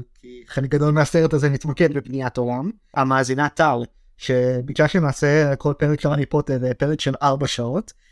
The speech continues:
שתכלס, אם לא היה לנו <laughs> מגבלות, אה, זה, אנחנו לגמרי היינו יכולים לדבר על הסרט הזה ארבע שעות בכיף. עמרי ביקש שנדבר על, אה, ניקולס פלמן,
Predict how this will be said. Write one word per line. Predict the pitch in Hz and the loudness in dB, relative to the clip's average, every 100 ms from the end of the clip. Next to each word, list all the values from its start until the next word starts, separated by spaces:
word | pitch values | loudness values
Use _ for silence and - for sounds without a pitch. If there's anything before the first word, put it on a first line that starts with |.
| _ | _
שתכלס, | - 135 127 - 151 196 190 214 | -6 -4 -2 0 0 2 0 0
אם | 165 143 | 0 2
לא | |
היה | 170 | 4
לנו | 170 165 156 160 175 185 190 | 4 2 2 2 2 0 -2
<laughs> | 339 - 247 | -2 -2 -2
מגבלות, | 175 156 143 147 151 170 185 | -2 -2 0 2 2 2 2
אה, | 151 147 139 139 | 4 2 2 0
זה, | 135 180 | 2 4
אנחנו | 214 - 135 | 2 0 -2
לגמרי | 143 180 156 | 2 2 4
היינו | 143 | 2
יכולים | 127 143 | 0 -2
לדבר | 131 135 135 135 | -2 -6 -4 -4
על | |
הסרט | 135 139 131 | -4 -4 -2
הזה | 131 127 | 0 2
ארבע | 131 135 | 2 -2
שעות | - 127 123 | 0 -2 -2
בכיף. | 117 117 151 - _ _ 151 | 0 0 0 -6 _ _ -2
עמרי | 143 139 165 156 127 | 0 4 4 2 -2
ביקש | 135 123 117 147 - | -6 -10 0 0 2
שנדבר | 143 127 123 131 135 135 131 - | 0 0 -2 0 0 0 -4 -2
על, | 131 127 127 | 2 2 2
אה, | 127 | 2
ניקולס | 135 135 135 120 - | 2 2 0 -2 -4
פלמן, | 127 123 143 | -4 0 2